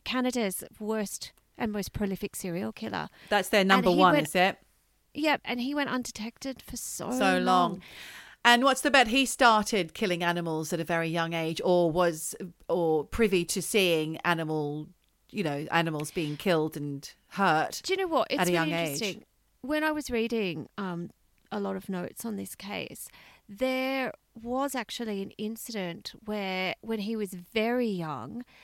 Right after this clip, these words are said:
Speaker 1: he actually formed attachments to some of the pigs
Speaker 2: <gasps>
Speaker 1: on the
Speaker 2: Ah,
Speaker 1: farm,
Speaker 2: right.
Speaker 1: right? And then he, one day he said to his mum and dad, "Oh, you know," and he would give them names, and it was like,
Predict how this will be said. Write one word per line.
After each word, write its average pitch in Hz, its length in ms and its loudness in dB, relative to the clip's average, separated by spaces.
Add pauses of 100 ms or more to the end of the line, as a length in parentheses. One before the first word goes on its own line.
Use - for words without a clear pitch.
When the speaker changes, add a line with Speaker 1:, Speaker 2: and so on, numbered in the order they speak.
(320)
Speaker 1:
he 269 240 -2
actually 262 280 -4
formed 226 360 -4
attachments - 800 -10
to - 140 -12
some 202 280 -4
of 202 260 -6
the 170 220 -6 (160)
pigs 254 440 -8
Speaker 2:
<gasps> - 40 -16
Speaker 1:
on 208 160 -4
the 180 60 -4
Speaker 2:
Ah, 160 160 -2
Speaker 1:
farm, 131 560 -2
Speaker 2:
right. 151 240 -6
Speaker 1:
right? 190 340 -4 (520)
And 254 220 2
then 254 460 0 (100)
he, 240 460 -6
one 240 260 -6
day 233 320 -2
he 196 180 -8
said 214 280 -8
to 220 180 -6
his 196 420 -6 (160)
mum 214 280 -6
and 196 80 -8
dad, 214 260 -2
"Oh, 262 420 -2
you 233 120 -10
know," - 120 -12
and 240 140 -4
he 240 100 -6
would 254 160 -6
give 277 180 -6
them 214 120 0
names, 196 540 -4
and 226 100 -4
it - 60 -8
was - 120 -10
like, 208 140 -10